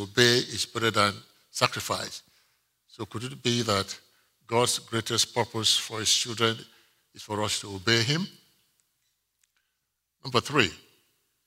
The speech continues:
to love the Lord. To love the Lord. In Deuteronomy six five,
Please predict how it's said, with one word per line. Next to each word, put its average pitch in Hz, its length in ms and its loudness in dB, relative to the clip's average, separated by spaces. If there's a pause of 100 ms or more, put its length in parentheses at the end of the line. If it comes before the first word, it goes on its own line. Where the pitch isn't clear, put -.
(920)
to 139 80 2
love 160 320 4
the 117 80 0
Lord. 95 240 -2 (1120)
To 113 140 -8
love 127 220 0
the 113 80 -16
Lord. 95 220 -12 (960)
In 104 80 -20
Deuteronomy 123 880 -2 (640)
six - 480 -4
five, 117 640 2